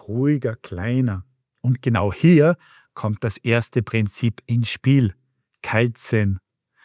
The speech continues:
Kaizen bedeutet sinngemäß Veränderung zum Besseren.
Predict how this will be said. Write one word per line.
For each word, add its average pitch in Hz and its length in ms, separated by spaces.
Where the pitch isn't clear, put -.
Kaizen 127 800
bedeutet 127 720
sinngemäß 143 1000
Veränderung 139 760
zum 123 200
Besseren. 117 680